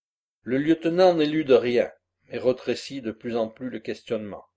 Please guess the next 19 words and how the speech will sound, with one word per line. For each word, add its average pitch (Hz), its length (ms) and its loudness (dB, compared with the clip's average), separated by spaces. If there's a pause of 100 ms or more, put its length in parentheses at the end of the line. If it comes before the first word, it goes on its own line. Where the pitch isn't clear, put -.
(680)
La - 120 -16
technique 131 640 -8
est - 200 -6
imperceptible. 113 840 -4 (520)
L'homme 123 520 8
ne 113 120 -10
s'en 110 240 -4
aperçoit - 520 -2
pas. - 200 -10 (360)
Maintenant, 117 680 0 (500)
les - 120 -12
questions - 460 -6
tournent 131 480 -2
autour 120 340 -4
de 107 40 -6
sa 113 200 -2
maison, 107 400 -8 (540)
de 113 180 -2
Louis 127 380 -4